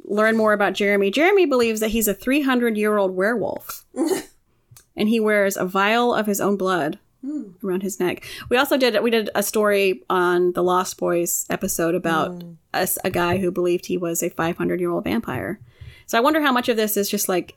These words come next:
Speaker 1: um, like, hubris, or in how much of it is mental, you know?
Speaker 2: Illness.
Speaker 1: Yeah.
Speaker 2: There are, like, groups of people that think they're vampires that are perfectly normal people.
Speaker 1: I know.
Speaker 2: But then there's, well, then there's crazy people that kill people.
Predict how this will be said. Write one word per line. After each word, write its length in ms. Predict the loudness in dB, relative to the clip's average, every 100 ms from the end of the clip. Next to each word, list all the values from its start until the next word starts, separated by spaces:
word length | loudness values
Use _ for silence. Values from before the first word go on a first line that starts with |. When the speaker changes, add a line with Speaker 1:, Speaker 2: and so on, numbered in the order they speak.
| -4
Speaker 1:
um, 400 | 0 2 0 0
like, 120 | -4
hubris, 520 | 0 0 2 2 2 0
or 100 | 0
in 120 | 2
how 180 | 0 0
much 180 | 0
of 120 | 0 0
it 120 | 0
is 260 | 0 -2 -6 _ -4
mental, 800 | 0 2 0 0 -2 -2 -4 -8 -6
you 100 | -2
know? 200 | 0 -2
Speaker 2:
Illness. 260 | -4 -12 -20 _ -8
Speaker 1:
Yeah. 300 | -4 -2 -4 -8 _ -16
Speaker 2:
There 200 | -4 0
are, 100 | 2
like, 160 | 0 -2
groups 200 | -8 -12
of 60 | -10
people 220 | -8 -6
that 100 | -6
think 100 | -8
they're 120 | -6
vampires 440 | -6 -6 -8 -8
that 80 | -8
are 140 | -10 -12 -12
perfectly 340 | -10 -8 -8
normal 220 | -8 -10 -12
people. 200 | -4 2
Speaker 1:
I 60 |
know. 480 | 2 2 -2 -2 -6 -8 -10
Speaker 2:
But 60 |
then 100 | -6 -4
there's, 280 | -6 -8 -16 _ -20 -8
well, 120 | -4
then 60 | -2
there's 160 | -4
crazy 240 | -6 -12 -14
people 220 | -18 -20 _ _ -14
that 100 | -12
kill 120 | -12
people. 220 | -16 -20